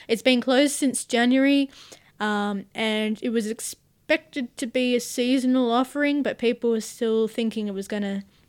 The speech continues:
disappear forever. Uh, but there have been some interesting photos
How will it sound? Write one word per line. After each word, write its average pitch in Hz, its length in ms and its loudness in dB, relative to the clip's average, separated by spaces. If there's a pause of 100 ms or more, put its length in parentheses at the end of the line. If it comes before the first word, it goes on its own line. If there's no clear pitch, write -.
(560)
disappear 269 440 0
forever. 262 420 2 (800)
Uh, 208 320 -2 (340)
but 330 240 6 (300)
there 247 180 6
have 240 120 0
been 254 380 2
some 254 200 -2
interesting 339 500 0
photos 262 840 4